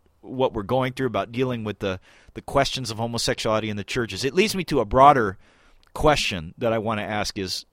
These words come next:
look, given that it seems like in our culture there's a movement toward the broader acceptance of homosexuality as a normal lifestyle, not necessarily, obviously, in conservative Bible-believing churches, but in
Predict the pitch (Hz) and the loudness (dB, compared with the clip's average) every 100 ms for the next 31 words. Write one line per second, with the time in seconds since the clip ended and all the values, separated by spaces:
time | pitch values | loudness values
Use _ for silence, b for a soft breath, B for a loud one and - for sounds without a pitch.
0 | - 143 92 - _ _ _ _ _ _ | -2 0 0 -6 _ _ _ _ _ _
1 | _ _ _ _ _ _ _ _ 73 - | _ _ _ _ _ _ _ _ -20 -20
2 | _ _ - 139 185 220 180 147 127 107 | _ _ -12 4 6 6 2 2 0 -2
3 | - - 262 240 127 117 113 - 127 117 | -2 0 0 2 2 2 0 -4 -4 -4
4 | - 143 135 - 135 120 117 120 117 147 | -2 0 2 2 0 0 0 -2 0 2
5 | 165 151 143 - 123 120 107 98 127 143 | 2 0 -6 0 2 2 0 2 6 6
6 | 139 107 - - 135 - 131 123 - 101 | 4 -2 -4 0 0 0 -8 -8 -8 -6
7 | 107 131 123 127 - 120 110 110 107 101 | -6 -4 -2 -2 -2 0 0 0 -2 -2
8 | 104 110 120 113 101 98 92 - 80 60 | -4 -4 -4 -2 0 0 0 -4 -4 -6
9 | - - _ b b b b b - 127 | -10 -20 _ b b b b b -2 6
10 | 160 - 160 156 151 - 139 131 123 117 | 6 4 -2 0 0 2 2 4 4 2
11 | 120 117 - 110 101 107 - 120 110 107 | 2 0 0 -2 -4 -8 -4 -4 -2 -4
12 | 104 104 107 107 107 104 104 98 90 92 | 0 0 -2 -4 -4 -6 -8 -8 -8 -10
13 | 90 98 110 - 135 120 110 | -10 -4 -2 -2 -4 -6 -6